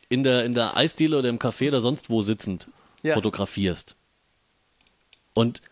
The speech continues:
Speaker 1: so fotografierst, sagen wir mal, aus, aus irgendeinem Winkel oder aus irgendeiner
Speaker 2: Mhm.
Speaker 1: Ecke heraus, so dass es sein könnte, dass wir irgendwie unterm Tisch Händchen halten oder weiß der Teufel was,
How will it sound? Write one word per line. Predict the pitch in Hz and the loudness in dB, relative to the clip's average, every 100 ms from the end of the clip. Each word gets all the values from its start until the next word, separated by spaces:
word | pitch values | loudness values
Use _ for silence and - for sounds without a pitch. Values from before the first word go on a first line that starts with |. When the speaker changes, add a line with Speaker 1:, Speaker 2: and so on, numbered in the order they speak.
| _ _ _ _ _ _ _ - | _ _ _ _ _ _ _ -6
Speaker 1:
so | 117 135 208 | 4 8 8
fotografierst, | - 175 175 - 143 - 160 196 196 | 6 4 4 2 0 4 4 4 4
sagen | 151 151 165 | 2 2 2
wir | 160 | 2
mal, | 147 160 147 | 4 4 2
aus, | 120 - | 0 -2
aus | 110 | -4
irgendeinem | 101 113 107 104 | -6 -4 -4 2
Winkel | 165 196 165 | 2 2 0
oder | 135 123 | 0 2
aus | 92 | 0
irgendeiner | 92 98 110 | 0 0 0
Speaker 2:
Mhm. | - | 0
Speaker 1:
Ecke | - | 2
heraus, | 165 151 139 165 180 - _ _ _ _ _ _ _ _ - | 4 4 6 4 2 -6 _ _ _ _ _ _ _ _ -4
so | 139 | 0
dass | 143 139 101 | 2 2 2
es | - - - | -4 -6 -8
sein | 92 107 135 208 220 | 0 2 4 2 2
könnte, | - 180 208 214 | 6 6 8 4
dass | 175 117 - | 4 0 2
wir | 151 165 | 4 4
irgendwie | 147 160 156 143 143 | 2 0 -2 -2 0
unterm | 127 151 156 139 | 0 2 2 0
Tisch | - - - - | -2 -2 -2 -4
Händchen | 151 165 - 151 | -2 -4 -4 -2
halten | 135 143 135 151 147 107 | 0 -2 -2 -4 -4 -4
oder | 110 104 | -4 -2
weiß | 117 - | -2 -2
der | 104 | 0
Teufel | 117 156 190 | 2 2 2
was, | 175 202 | 2 -2